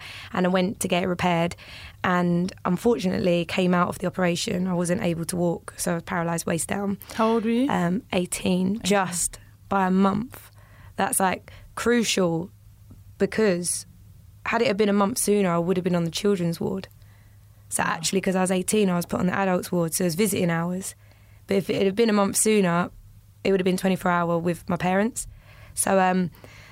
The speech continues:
Speaker 1: that's, I always look at that. That mean, when people say, "How old were you?" I think eighteen, but just.
Speaker 2: Hmm.
Speaker 1: 'Cause don't seventeen sound so much younger?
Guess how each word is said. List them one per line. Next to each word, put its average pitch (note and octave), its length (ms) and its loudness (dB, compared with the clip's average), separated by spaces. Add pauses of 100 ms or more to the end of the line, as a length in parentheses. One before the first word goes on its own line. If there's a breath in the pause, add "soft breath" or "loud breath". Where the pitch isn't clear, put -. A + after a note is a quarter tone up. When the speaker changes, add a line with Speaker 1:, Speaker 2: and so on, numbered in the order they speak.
(120)
Speaker 1:
that's, G#3 280 -2
I - 200 -2
always A3+ 380 4
look A3+ 180 0
at - 60 -2
that. F3+ 160 0
That F#3 140 2
mean, F#3 240 2
when F#3+ 140 4
people F#3 140 -2
say, F#3+ 80 2
"How F#3+ 180 2
old F#3+ 140 2
were F3+ 60 2
you?" E3 120 2
I E3+ 80 -4
think E3+ 380 0
eighteen, F#3+ 460 2
but F3 180 -2 (120)
just. - 540 -2
Speaker 2:
Hmm. G3 220 0
Speaker 1:
'Cause F#3+ 100 0
don't G3+ 220 0
seventeen G#3+ 420 2
sound F3+ 220 0
so F3+ 160 0
much F3 160 -2
younger? F#3 380 0